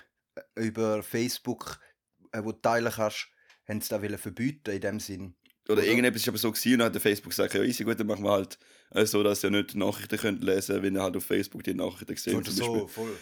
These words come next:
Speaker 2: Voll, und dann hat's halt so gesagt, wie zurückgehen, so in dem Sinne, Australien hat keine
Speaker 1: Ja.
Speaker 2: Chance. Also ihr könnt schon machen, ist easy, aber wir ficken euch
Speaker 1: Haben sie
Speaker 2: zurück,
Speaker 1: die
Speaker 2: so gesagt.
Speaker 1: Unternehmenssteuern wollen erhöhen oder so?
Speaker 2: Ja, keine Ahnung,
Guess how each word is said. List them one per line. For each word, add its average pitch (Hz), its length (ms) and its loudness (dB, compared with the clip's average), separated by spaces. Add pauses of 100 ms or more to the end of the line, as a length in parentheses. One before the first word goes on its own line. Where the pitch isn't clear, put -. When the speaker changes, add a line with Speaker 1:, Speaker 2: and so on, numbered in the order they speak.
(140)
Speaker 2:
Voll, 113 220 6
und 107 80 4
dann 110 100 4
hat's 113 220 4
halt 104 160 4
so 110 100 2
gesagt, 104 180 0
wie 113 120 4
zurückgehen, 117 480 2
so 98 100 0
in 95 80 2
dem 98 160 4
Sinne, 95 220 -2
Australien 95 340 0
hat - 80 -14
keine 98 220 0
Speaker 1:
Ja. - 60 -4
Speaker 2:
Chance. 95 320 0
Also 90 120 0
ihr 107 220 4
könnt 101 200 0
schon 139 120 4
machen, 151 380 2
ist - 200 -2
easy, 135 380 4
aber 101 160 2
wir 101 260 2
ficken - 320 -4
euch 98 120 0
Speaker 1:
Haben 107 40 -6
sie 107 60 -4
Speaker 2:
zurück, 98 160 0
Speaker 1:
die 113 60 0
Speaker 2:
so 95 40 -4
gesagt. 113 160 0
Speaker 1:
Unternehmenssteuern 127 840 0
wollen 110 160 0
erhöhen 101 300 -2
oder 92 280 -8
so? 90 180 -8
Speaker 2:
Ja, 90 120 0
keine - 420 2
Ahnung, 95 320 0